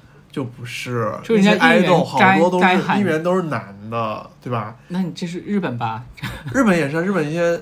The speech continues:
Speaker 1: 可能宅男比较喜欢这种二次元什么不一样的嘛。
Speaker 2: 对，很多歌手或者声优，
Speaker 1: 但你
Speaker 2: 一些别的来看。
Speaker 1: 这些放到国内就是很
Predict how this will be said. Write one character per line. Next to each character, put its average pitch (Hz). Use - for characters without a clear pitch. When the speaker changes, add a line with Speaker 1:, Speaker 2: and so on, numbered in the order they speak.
Speaker 1:
可 -
能 147
宅 131
男 151
比 143
较 127
喜 127
欢 120
这 127
种 127
二 135
次 127
元 120
什 123
么 123
不 120
一 117
样 131
的 -
嘛。 -
Speaker 2:
对， 156
很 143
多 147
歌 156
手 160
或 143
者 135
声 143
优， 151
Speaker 1:
但 208
你 147
Speaker 2:
一 135
些 127
别 131
的 127
来 -
看。 185
Speaker 1:
这 -
些 170
放 170
到 135
国 120
内 135
就 123
是 117
很 117